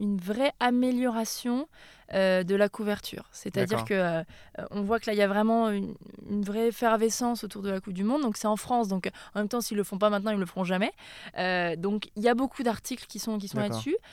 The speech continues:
Speaker 1: Euh, la plupart, euh, je, je trouve que je suis agréablement surprise. Euh,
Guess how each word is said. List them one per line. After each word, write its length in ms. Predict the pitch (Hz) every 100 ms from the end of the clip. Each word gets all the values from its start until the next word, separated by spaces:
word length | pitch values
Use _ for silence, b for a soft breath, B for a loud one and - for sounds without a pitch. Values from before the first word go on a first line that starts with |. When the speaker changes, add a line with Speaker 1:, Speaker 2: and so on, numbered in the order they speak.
| B -
Speaker 1:
Euh, 140 | 208 214 -
la 180 | 240 247
plupart, 720 | - 320 - 320 339 494 - -
euh, 60 |
je, 140 | 220 247
je 100 | -
trouve 140 | - 302
que 80 | 339
je 60 |
suis 100 | 254
agréablement 580 | 240 254 294 302 285 285
surprise. 540 | - 277 - 320 440 -
Euh, 320 | - 214 208